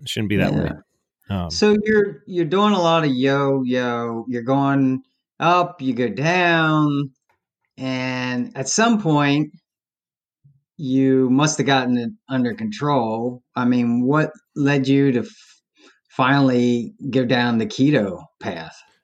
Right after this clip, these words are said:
Speaker 1: Yeah, excellent, excellent question. Yeah, I, I was listening to a podcast that was totally unrelated to health and nutrition at all. And the hosts
Speaker 2: Hmm.
Speaker 1: were talking about what they were doing to lose weight, and they mentioned keto.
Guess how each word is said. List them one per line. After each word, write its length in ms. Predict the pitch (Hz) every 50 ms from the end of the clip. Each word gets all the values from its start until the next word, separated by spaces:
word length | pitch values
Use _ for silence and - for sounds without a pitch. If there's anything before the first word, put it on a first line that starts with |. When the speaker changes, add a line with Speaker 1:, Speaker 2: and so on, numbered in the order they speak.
| _ -
Speaker 1:
Yeah, 260 | - 190 185 - 82 - _
excellent, 420 | - 156 151 - - 123 104 - - -
excellent 340 | 147 135 - - 123 110
question. 400 | - - 131 131 - - 117 107
Yeah, 240 | 104 107 123 123 110
I, 200 | 101 98 104 110 - _ _ _ - 113
I 40 | 113
was 220 | 117 117 104 -
listening 380 | 151 170 165 - - 160 131 117
to 300 | - - 143 139 127 120
a 140 | 113 107 101
podcast 800 | - - - 104 143 156 143 - 107 95 104 107 - - - -
that 140 | - 117 110
was 200 | - 113 104 -
totally 500 | - - - 175 175 185 196 190 175 151
unrelated 720 | - 131 135 139 123 117 104 104 104 110 107 107 98 85 -
to 440 | - - - 107 101 95 90 87 - - _ _ _ -
health 320 | - 123 123 117 110 - -
and 80 | 104
nutrition 560 | 95 90 - - 117 - - 98 95 95 82 - _ _ _ -
at 120 | - 101 95
all. 260 | 107 85 69 - _ _ - - - - - - -
And 180 | - 107 104 107
the 80 | 107
hosts 300 | 95 131 160 175 180 135
Speaker 2:
Hmm. 60 | - 117
Speaker 1:
were 60 | 107
talking 360 | - 120 104 104 104 - 107
about 300 | 98 92 92 98 95 -
what 140 | 101 107 -
they 100 | - 160
were 140 | 156 135 120
doing 240 | 104 107 101 95 90
to 120 | - - 98
lose 280 | 98 95 92 90 -
weight, 220 | 101 90 90 90 -
and 120 | 101 98
they 80 | 98 104
mentioned 420 | 101 101 98 98 - 95 92 98
keto. 420 | - - 131 120 101 80 58 -